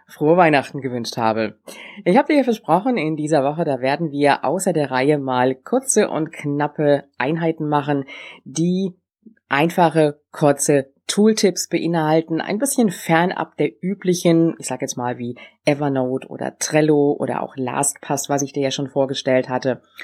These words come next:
Und, äh, bevor wir loslegen, möchte ich dir kurz etwas von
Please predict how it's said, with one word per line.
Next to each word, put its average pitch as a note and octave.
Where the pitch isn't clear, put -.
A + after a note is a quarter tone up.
Und, D#3
äh, D3
bevor F#3+
wir D4+
loslegen, A3+
möchte E3+
ich E3+
dir D3+
kurz D3+
etwas B2+
von B2+